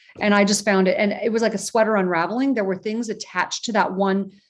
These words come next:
to that one, um, initial thought that I didn't even realize were attached, like they're connected.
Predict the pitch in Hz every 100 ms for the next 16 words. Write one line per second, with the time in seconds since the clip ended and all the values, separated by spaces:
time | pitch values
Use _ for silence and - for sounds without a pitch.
0 | _ _ _ - 240 202 190 196 208 214
1 | 214 - 190 180 175 170 170 - _ -
2 | 226 233 226 190 - 285 - 214 202 269
3 | 277 233 214 254 233 190 170 - - 262
4 | - - - - _ 202 202 196 190 214
5 | 262 - - -